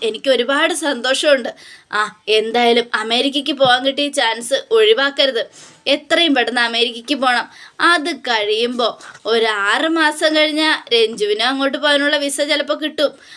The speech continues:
അത് കേട്ടതും എല്ലാവരും വീണ്ടും ഞെട്ടി. "ഏ, ആറ് മാസം കഴിഞ്ഞ് അങ്ങോട്ട് പോകാനുള്ള വിസ കിട്ടുമെന്ന്?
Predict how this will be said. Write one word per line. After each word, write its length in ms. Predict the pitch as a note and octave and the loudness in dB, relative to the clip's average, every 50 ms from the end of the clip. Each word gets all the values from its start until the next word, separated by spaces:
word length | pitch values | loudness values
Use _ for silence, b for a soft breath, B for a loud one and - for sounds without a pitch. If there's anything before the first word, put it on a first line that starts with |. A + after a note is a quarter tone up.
| B B B | B B B
അത് 240 | - D#4+ E4 D#4+ D4+ | -2 -2 -2 -2 -4
കേട്ടതും 380 | A#3 A#3+ A3 G3+ A3 A3 A3+ A3 - | -2 -2 -2 -2 -2 -4 -6 -6 -6
എല്ലാവരും 520 | - A3 G3+ G#3 G#3 G#3+ G#3+ A3+ A3+ A#3+ A#3+ | -6 -6 -6 -4 -4 -2 -2 0 0 0 0
വീണ്ടും 320 | A#3+ B3+ C4 C4 C#4 C#4+ | -2 -2 0 0 -2 -2
ഞെട്ടി. 300 | A#3+ B3 A3 F#3+ A3 G#3 - - | -2 -4 -2 -2 -2 -2 -2 -8
"ഏ, 220 | G#3 G3 G#3+ B3 D#4 D#4 B B B B B B B _ C#4 | -8 -6 -6 -6 -6 -8 B B B B B B B _ -2
ആറ് 340 | C#4+ D4 D#4 E4+ F4+ F4+ | 0 2 2 2 2 2
മാസം 460 | F4 C#4 B3+ A#3+ A#3 - - C4+ C4+ B3+ | 2 2 2 2 0 0 -2 -2 -2 0
കഴിഞ്ഞ് 240 | C4 B3+ B3+ C4 | -2 -2 0 -2
അങ്ങോട്ട് 340 | C4 B3+ B3+ B3+ B3+ B3 C4+ | -2 -2 -4 -6 -6 -6 -2
പോകാനുള്ള 360 | C#4 C#4+ C#4 C#4 C#4+ C#4 C#4+ | 0 2 2 2 2 2 0
വിസ 300 | C#4 B3+ C4+ C4 C4+ - | 0 -2 -4 -6 -4 -4
കിട്ടുമെന്ന്? 580 | D4 D4+ C4+ D4 C#4 A#3+ C#4 C#4+ C#4+ C#4 C4+ B3+ | -4 -4 -4 -6 -6 -4 -2 -2 -2 -2 -4 -8